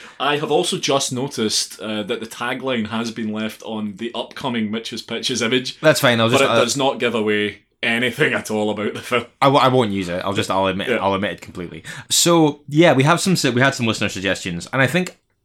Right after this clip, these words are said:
Speaker 2: one thing that I would like to do from now on,
Speaker 1: Mm-hmm.
Speaker 2: because obviously, like you say, you don't have a Facebook account, so, and I kinda look after the Facebook, so you don't see these until I read them out to you.
Speaker 1: Yeah.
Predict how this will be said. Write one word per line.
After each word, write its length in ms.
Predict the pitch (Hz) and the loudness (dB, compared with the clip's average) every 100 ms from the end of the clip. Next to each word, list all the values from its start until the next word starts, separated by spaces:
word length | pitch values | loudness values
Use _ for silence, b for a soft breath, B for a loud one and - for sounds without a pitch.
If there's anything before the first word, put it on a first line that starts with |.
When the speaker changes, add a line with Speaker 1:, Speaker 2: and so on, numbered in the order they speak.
| _ | _
Speaker 2:
one 280 | - 120 139 | -4 0 0
thing 200 | 135 135 | 0 0
that 100 | 113 | 0
I 40 | 101 | -2
would 120 | 98 | -2
like 160 | 98 | -4
to 80 | 85 | -6
do 100 | 90 | -8
from 120 | 90 | -4
now 140 | 87 80 | -6 -6
on, 160 | 76 67 | -10 -12
Speaker 1:
Mm-hmm. 140 | 80 - | -16 -8
Speaker 2:
because 420 | 107 127 113 101 - | -4 2 2 2 0
obviously, 360 | 123 120 - 92 | -2 -2 -4 -6
like 200 | 90 95 | -6 -8
you 60 | |
say, 180 | - 90 | -6 -6
you 420 | 82 92 98 92 | -4 -2 -2 -2
don't 160 | 90 101 | -2 -2
have 100 | 95 | -4
a 160 | 87 | -6
Facebook 300 | 98 - 90 | -6 -6 -10
account, 320 | - 85 76 - | -10 -10 -8 -6
so, 140 | 104 | -4
and 400 | 95 87 98 98 | -4 -4 -6 -4
I 140 | 101 104 | -4 -2
kinda 240 | 101 92 | -4 -4
look 160 | 90 95 | -4 -4
after 200 | 85 90 | -6 -8
the 60 | |
Facebook, 400 | 82 87 - 67 | -8 -10 -12 -8
so 420 | - 113 107 104 b b b b _ | -2 0 2 0 b b b b _
you 140 | 131 | 4
don't 160 | 196 196 | 4 4
see 240 | - 175 | 2 4
these 260 | 175 95 82 | 4 2 0
until 200 | 90 95 | -6 -4
I 20 | |
read 160 | 98 95 | -2 -2
them 100 | 98 | -2
out 140 | 113 | -4
to 80 | 135 | -2
you. 180 | 147 156 - | -2 -4 -8
Speaker 1:
Yeah. 180 | 123 | -6